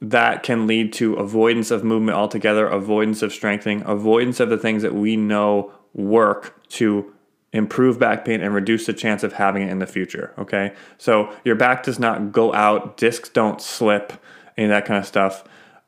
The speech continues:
I know people hear that a lot, and that's just, that's really something, if there's one narrative that I wish could just go away, that's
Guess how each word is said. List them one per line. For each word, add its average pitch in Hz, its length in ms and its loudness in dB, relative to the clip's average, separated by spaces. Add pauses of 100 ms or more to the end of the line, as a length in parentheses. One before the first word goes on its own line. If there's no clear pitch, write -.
(120)
I 110 60 0
know 113 280 4
people 110 260 -2
hear 107 180 0
that 101 120 0
a 98 60 2
lot, 98 300 2
and 98 100 -2
that's 98 160 -4
just, - 280 -6
that's 98 240 -2
really 113 440 2
something, 104 420 -4
if 101 100 -6
there's 101 220 -2
one 110 680 0
narrative 104 420 2
that 104 120 0
I 110 100 2
wish 107 280 0
could 104 180 -4
just 104 300 -2
go 104 200 2
away, 98 380 2
that's 98 340 0